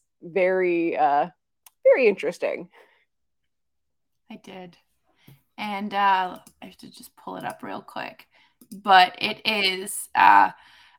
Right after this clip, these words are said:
Speaker 2: I was cackling when I saw this, so I hope some jaws hit the floor. But since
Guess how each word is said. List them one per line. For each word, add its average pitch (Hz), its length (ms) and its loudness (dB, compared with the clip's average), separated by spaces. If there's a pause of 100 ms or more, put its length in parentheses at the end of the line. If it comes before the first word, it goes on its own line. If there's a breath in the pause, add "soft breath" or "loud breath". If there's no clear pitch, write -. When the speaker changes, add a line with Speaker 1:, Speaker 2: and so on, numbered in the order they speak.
(120)
Speaker 2:
I 240 760 4 (220)
was 196 380 -10
cackling 175 640 -6
when 185 120 -10
I 185 120 -8
saw 175 260 -4
this, 170 200 -12
so 185 160 -4
I 190 180 -2
hope 214 380 -10
some 202 260 -10
jaws 180 440 4
hit 190 180 -14
the 180 80 -14
floor. - 540 -8
But 190 240 2 (500 soft breath)
since 302 460 -4